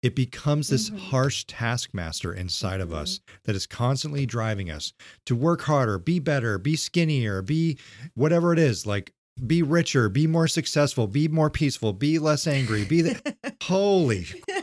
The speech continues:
Speaker 2: <laughs> I literally had all of those thoughts within the last ten minutes.
Speaker 1: Yes.
Speaker 2: <laughs>
Speaker 1: Yes.
Speaker 2: Draining.
Speaker 1: So let's take a little break.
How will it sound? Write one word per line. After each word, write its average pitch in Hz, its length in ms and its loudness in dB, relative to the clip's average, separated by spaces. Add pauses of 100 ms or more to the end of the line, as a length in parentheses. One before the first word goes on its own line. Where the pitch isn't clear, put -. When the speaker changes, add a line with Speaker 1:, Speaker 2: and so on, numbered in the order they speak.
(120)
Speaker 2:
<laughs> 381 440 0
I 330 320 -4
literally 330 360 -8
had 277 220 -2
all 233 280 -6
of 247 80 -10
those 240 220 -8
thoughts 214 300 -8
within 220 220 -14
the 208 80 -16
last 196 340 -10
ten 226 240 -8
minutes. 147 160 2
Speaker 1:
Yes. 240 1080 4
Speaker 2:
<laughs> - 40 -4 (560)
Speaker 1:
Yes. 180 540 2
Speaker 2:
Draining. 202 500 -6
Speaker 1:
So 143 300 6
let's 151 240 2
take 214 140 4
a 226 40 0
little 196 200 6
break. 104 320 0